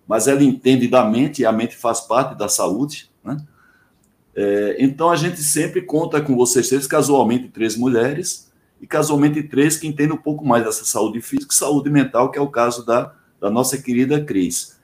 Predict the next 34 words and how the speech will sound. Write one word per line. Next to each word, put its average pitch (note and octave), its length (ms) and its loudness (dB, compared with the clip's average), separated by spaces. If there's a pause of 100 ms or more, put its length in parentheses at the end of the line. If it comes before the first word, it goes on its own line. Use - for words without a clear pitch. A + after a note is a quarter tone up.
(680)
É, A#2 640 4 (180)
o D3 160 -2
que F#3+ 120 2
é G3+ 80 6
que - 100 -6
você F3+ 380 4
acha C#3+ 320 4
que C3 80 -4
a - 20 0
academia A#2+ 540 2
pode C#3 440 2
contribuir A2+ 680 -2
mais G#2+ 720 -2 (560)
nessa G#2+ 640 0 (420)
atividade, C3 720 2
nesse, A2 360 -4
nesse B2+ 320 0
ramo A#2 200 -2
da G#2+ 120 0
educação, G#2 760 -4 (400)
ou D3 160 2
sistema B2+ 640 0
de... G2 180 -8 (320)
Perdão, C3+ 440 0 (540)
na G2+ 60 -6
questão C3 280 0
da C3 120 4
saúde, B2 460 2
o - 20 -8
sistema A#2 280 -2
de A2 80 -4
saúde G2 360 0
em F#2 60 -2
si? C#3+ 380 -2